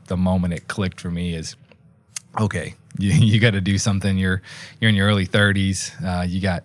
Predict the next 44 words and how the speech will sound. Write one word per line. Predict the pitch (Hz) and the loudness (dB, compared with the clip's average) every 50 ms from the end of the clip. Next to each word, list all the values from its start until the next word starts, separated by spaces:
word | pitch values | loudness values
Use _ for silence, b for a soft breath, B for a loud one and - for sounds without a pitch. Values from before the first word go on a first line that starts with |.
| - - - - | -12 -20 -20 -12
wife | - 101 98 95 98 95 - - | -6 -2 0 0 0 -2 -4 -6
and | 85 87 | -8 -4
kids | - 95 92 90 87 85 87 - | -4 -2 -2 -2 -2 -4 -6 -6
that, | - 90 85 78 - - | -6 -6 -6 -6 -8 -10
that | 98 101 95 | -8 -6 -4
need | 90 98 98 98 92 80 | -2 -2 -2 -2 -2 -2
you | 90 95 95 92 90 87 | -2 -2 -2 -2 -2 -2
and, | 87 85 87 - - | -2 -4 -4 -6 -6
and, | 98 92 87 85 85 82 | -6 -6 -4 -4 -4 -4
uh, | 87 82 82 82 82 B B B B B B B B B B - | -4 -6 -6 -8 -10 B B B B B B B B B B -6
uh, | 95 98 95 - - | -4 -4 -4 -2 -2
o-, | 123 | -2
other | 127 - - 127 127 131 127 113 | -2 0 4 4 4 4 4 4
people, | - 123 127 117 104 104 | 4 4 4 4 4 2
you | 107 | 2
know, | 104 101 101 101 98 - 78 - - - - | 2 2 0 0 -2 -4 -8 -10 -10 -14 -12
we, | - 92 92 95 92 92 B B B B - - | -6 -4 -2 -2 -2 -4 B B B B -10 -6
we | 104 101 | -4 -4
talk | 95 - - 85 87 - | 0 0 -2 -2 0 -2
about | 92 90 90 | -2 -2 -2
this | - 92 82 | -2 -4 -4
a | - | -4
good | 85 85 87 82 | -4 -2 -2 -2
bit, | 80 92 90 82 - | -2 -2 -2 -2 -4
but | - 85 76 - - - - - | -6 -10 -10 -10 -12 -16 -10 -6
I | |
wanted, | 92 92 92 87 82 - - 123 | -4 -4 -4 -4 -6 -6 -2 0
wanted | 123 120 117 | 2 2 2
to | 110 | 2
be | 95 117 117 | 2 2 4
there | 110 117 110 | 4 4 4
for | 95 - 107 | 2 2 0
other | 104 104 101 | 0 2 0
people, | 87 - 107 101 92 101 | 0 0 0 0 0 0
be | 95 92 101 | 0 0 2
there | 101 101 | 0 0
for | 98 - | 0 -2
my | 95 90 87 | -4 -4 -4
family, | - - 92 92 90 92 92 87 | -4 -4 -2 -2 -2 -2 -2 -2
be | 80 98 95 | -2 -2 -2
there | 90 92 90 | 0 -2 -2
for, | 87 - 87 82 80 78 | -2 -4 -6 -6 -6 -6
for | - - - 87 | -8 -8 -6 -6
my, | 82 82 85 80 | -4 -6 -6 -8